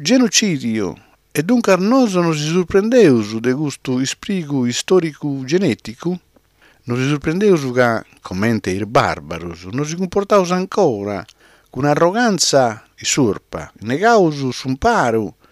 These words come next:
de sa storia, ma refusaus veri is evidenzias chi non funti coerentes con sa narrazione de comodu,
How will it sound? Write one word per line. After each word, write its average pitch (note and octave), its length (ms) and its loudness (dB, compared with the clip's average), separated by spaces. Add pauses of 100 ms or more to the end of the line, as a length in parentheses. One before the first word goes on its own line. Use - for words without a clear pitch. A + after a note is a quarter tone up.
(160)
de - 80 -12
sa A2+ 160 -2
storia, F#2 640 -4
ma G#2 80 -4
refusaus D3 720 -2
veri E3 480 0 (460)
is B2 160 -4
evidenzias C#3+ 920 0 (120)
chi A#2 100 -4
non C#3+ 140 -2
funti D#3 340 -4
coerentes E3 880 2 (420)
con F#3+ 220 0
sa D#3+ 500 4 (140)
narrazione C#3 1200 2 (240)
de C#3 240 -4
comodu, D3+ 640 4